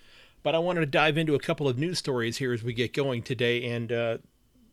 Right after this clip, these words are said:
there were some really big things happening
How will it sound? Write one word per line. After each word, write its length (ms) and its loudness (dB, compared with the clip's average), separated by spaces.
there 180 0
were 100 0
some 520 -4
really 340 0
big 300 -2
things 260 -4
happening 600 -2